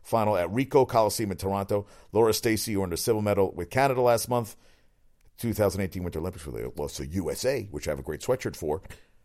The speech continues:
Returned to the Thunder two weeks ago, scored the winner. But how about that? And th-, listen to this about the Metropolitan Riveters.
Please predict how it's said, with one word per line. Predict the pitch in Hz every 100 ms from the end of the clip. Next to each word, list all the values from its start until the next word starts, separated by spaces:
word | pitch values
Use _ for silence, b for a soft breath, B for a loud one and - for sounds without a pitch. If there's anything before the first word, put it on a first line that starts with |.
| b _ -
Returned | 78 113
to | 98
the |
Thunder | 85 98 87
two | - 90
weeks | -
ago, | 85
scored | 78 - 78
the | 71 -
winner. | 67 57 - _ _ _ _
But | 76
how | 123
about | 151 135
that? | 117 - B B
And | 113
th-, | 165 - -
listen | 196 190
to | 165
this | -
about | 127 107 104
the |
Metropolitan | 107 110 110 104 101 98
Riveters. | 95 73 64 -